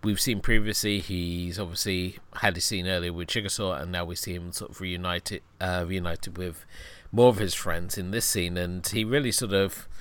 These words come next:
does his bit to, with helping with, like, the, um, es-, escape that by sort of,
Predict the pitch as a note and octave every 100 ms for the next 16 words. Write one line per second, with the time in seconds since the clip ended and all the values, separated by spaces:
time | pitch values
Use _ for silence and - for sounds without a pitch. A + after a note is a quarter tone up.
0 | - - - - - A#2+ G#2+ - A2+ -
1 | F#2+ - - - G2 F#2+ F#2 F#2 F#2 -
2 | - - - - G2 - G2+ G2 - F#2
3 | F2+ G2 E2 - - F2 F2 F2+ E2+ E2+
4 | F2 E2+ C2+ - - F#2+ - - G2+ -
5 | G#2+ G#2+ F2+ F2+ F2 - G#2+ D#2+